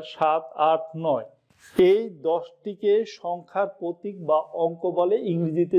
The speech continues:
যেটাকে বলা হয় ডিজিট। দেখো, অনেক সময় তোমরা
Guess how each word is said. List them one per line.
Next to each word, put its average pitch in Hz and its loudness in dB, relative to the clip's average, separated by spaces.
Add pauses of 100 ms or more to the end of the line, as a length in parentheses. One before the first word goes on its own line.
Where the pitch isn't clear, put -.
যেটাকে 147 -4 (120)
বলা 139 2
হয় 175 2 (120)
ডিজিট। 120 -2 (760)
দেখো, 151 2 (140)
অনেক 175 -2 (100)
সময় 190 0 (100)
তোমরা 165 2